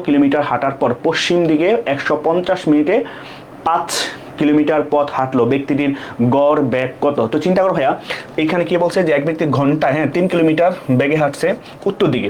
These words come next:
হ্যাঁ, বারো কিলোমিটার হাঁটলো পশ্চিম দিকে আসছে আবার কত বলতো? একশো পঞ্চাশ মিনিটে, ঠিক আছে? আর পাঁচ কিলোমিটার পথ হাঁটলো হচ্ছে ব্যক্তিটির গড় বেগ কত? ঠিক আছে? এই সরণটা, হ্যাঁ, তুমি চিন্তা করো এখানে যে সরণ, সেই সরণটা হবে কত?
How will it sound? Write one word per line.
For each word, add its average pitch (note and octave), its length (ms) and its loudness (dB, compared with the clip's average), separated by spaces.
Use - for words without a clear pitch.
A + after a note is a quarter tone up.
হ্যাঁ, G#3+ 180 0
বারো D3 220 2
কিলোমিটার F3+ 240 2
হাঁটলো D#3 240 0
পশ্চিম F#3+ 240 2
দিকে F3+ 160 4
আসছে D3 220 -2
আবার D#3 160 0
কত D#3 160 0
বলতো? E3+ 340 2
একশো C3+ 280 -2
পঞ্চাশ D#3+ 360 0
মিনিটে, B2+ 240 2
ঠিক D#3 120 0
আছে? - 220 -2
আর B2 160 0
পাঁচ E3 200 0
কিলোমিটার F3+ 280 2
পথ E3+ 120 0
হাঁটলো D3 200 0
হচ্ছে D3+ 140 0
ব্যক্তিটির D3+ 360 0
গড় C#3+ 280 2
বেগ C#3+ 180 0
কত? D3 120 2
ঠিক D#3 100 0
আছে? F3+ 100 0
এই D3+ 120 2
সরণটা, D#3+ 600 2
হ্যাঁ, C#3 200 2
তুমি C#3+ 140 4
চিন্তা D#3 240 0
করো C#3 120 2
এখানে C#3 140 2
যে D#3 100 4
সরণ, D3 480 2
সেই C#3+ 200 0
সরণটা C#3 400 0
হবে D3+ 160 0
কত? D3+ 160 0